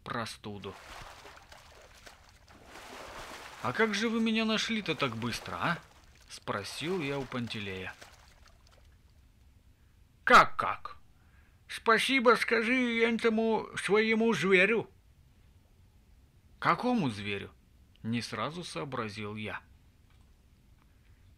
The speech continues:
«Да твому волку вот этому. Мы, вишь, едем себе по дороге, едем, а Хватька смотрит, говорит: 'Смотри,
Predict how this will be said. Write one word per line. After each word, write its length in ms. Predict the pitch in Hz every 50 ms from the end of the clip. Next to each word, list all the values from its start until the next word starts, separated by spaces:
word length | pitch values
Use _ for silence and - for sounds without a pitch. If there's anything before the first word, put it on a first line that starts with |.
| - - - - -
«Да 180 | 131 226 233 233
твому 500 | - - 220 277 277 262 254 269 254 208
волку 480 | 226 277 277 226 165 135 - - 135
вот 240 | 127 123 117 - -
этому. 320 | 101 92 - - 87 85 82 - - - - - - - - - - - - - - - - -
Мы, 180 | 156 220 254 262
вишь, 500 | 240 254 269 262 - - - - - - _ _ - -
едем 440 | 135 190 262 277 233 190 196 156
себе 280 | 127 - 147 131 139 127
по 160 | 107 139 131
дороге, 440 | 127 127 123 127 123 113 107 113 117
едем, 440 | 147 202 220 196 175 202 185 180 - - - - - _ - _ - - - -
а 120 | 190 202
Хватька 420 | - 240 247 240 226 - - 226
смотрит, 540 | 214 - - 247 233 240 - 220 202 - - - - - - - - - - - - - - - -
говорит: 380 | 135 196 226 233 233 226 185 - - - - - -
'Смотри, 680 | - - - 247 285 277 - - 196 190 180 160 147